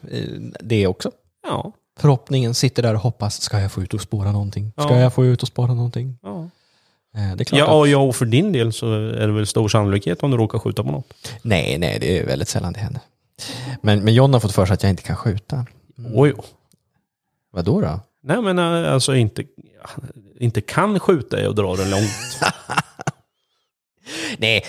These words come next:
Speaker 1: så är det väl. Nej, men, eh, vad heter det, eh, men har du gjort något annat jaktligt då?
Speaker 2: Nej, eh, ja.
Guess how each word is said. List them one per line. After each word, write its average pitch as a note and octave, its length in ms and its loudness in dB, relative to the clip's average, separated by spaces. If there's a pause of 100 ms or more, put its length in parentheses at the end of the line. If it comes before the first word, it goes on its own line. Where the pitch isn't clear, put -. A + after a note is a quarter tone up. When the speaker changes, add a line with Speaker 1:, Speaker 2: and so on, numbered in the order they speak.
Speaker 1:
så - 140 -2
är F2+ 140 2
det E2+ 60 -2
väl. E2+ 100 -6 (220)
Nej, A2 120 0
men, E3 280 0
eh, C3 140 -4
vad E3 100 0
heter E3 260 0
det, D#3+ 400 0
eh, D#3 240 0 (560)
men D#3+ 100 0
har E3+ 120 4
du F3+ 60 2
gjort F#3+ 120 -2
något G3 140 0
annat F#3+ 420 -2
jaktligt - 500 -8
då? - 80 -12 (640)
Speaker 2:
Nej, A#2+ 380 -8 (200)
eh, F#3 140 -4 (140)
ja. F3+ 560 2